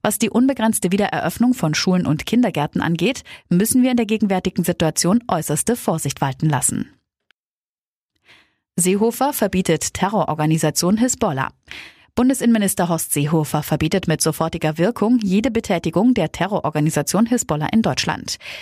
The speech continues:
In der Verbotsverfügung heißt es zur Begründung, die Hisbollah habe weltweit eine Vielzahl von Anschlägen mit hunderten Toten und Verletzten verübt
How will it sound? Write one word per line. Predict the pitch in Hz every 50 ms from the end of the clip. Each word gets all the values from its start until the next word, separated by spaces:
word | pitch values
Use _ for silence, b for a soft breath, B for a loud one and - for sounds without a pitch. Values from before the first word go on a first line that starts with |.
| B B B
In | - 147
der | 127 -
Verbotsverfügung | - 151 - 156 180 175 - - 175 - - 185 185 226 233 208 -
heißt | 139 160 - - -
es | 185 -
zur | - 180 165
Begründung, | 170 165 - 170 160 165 165 214 254 277 B B B B B
die | - 226
Hisbollah | 240 233 - - 180 151 175 214 214 208
habe | 180 - 160 151
weltweit | 151 143 156 - - 170 170 202 - -
eine | - 170 165 165
Vielzahl | - - 214 240 233 - - 165 160
von | - - 147 135 -
Anschlägen | 127 165 - - - 165 160 185 - 240 226
mit | 165 147 - - -
hunderten | 160 156 147 - - 127
Toten | - - 170 170 165 151 -
und | 151 151 -
Verletzten | 147 143 147 123 - - - - 175
verübt | - 185 - 202 262 - - -